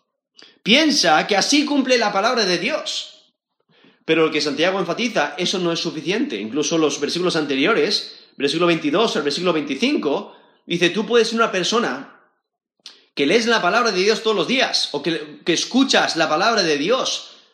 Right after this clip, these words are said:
constantemente, pero si no la pones en práctica, te estás autoengañando".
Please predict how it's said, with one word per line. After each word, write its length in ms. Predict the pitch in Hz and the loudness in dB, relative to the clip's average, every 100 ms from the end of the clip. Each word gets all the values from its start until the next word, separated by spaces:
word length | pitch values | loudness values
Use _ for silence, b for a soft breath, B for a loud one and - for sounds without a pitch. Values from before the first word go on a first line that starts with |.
| _ | _
constantemente, 840 | - 156 - 254 214 175 262 233 139 | -4 -2 0 0 0 0 0 0 -2
pero 160 | 135 | -2
si 100 | 135 | -4
no 100 | 151 | 0
la 180 | 233 285 | 2 2
pones 240 | 233 247 220 | 2 0 0
en 140 | 170 | -2
práctica, 920 | 190 214 233 165 131 117 156 - - _ | -2 -2 -2 -2 -2 -2 -4 -8 -20 _
te 80 | 180 | -2
estás 680 | - - 226 269 - - - | 0 2 2 2 -4 -12 2
autoengañando". 1400 | 190 196 180 180 165 156 160 170 170 151 113 76 - _ | 4 4 2 2 4 2 2 0 2 0 -4 -8 -18 _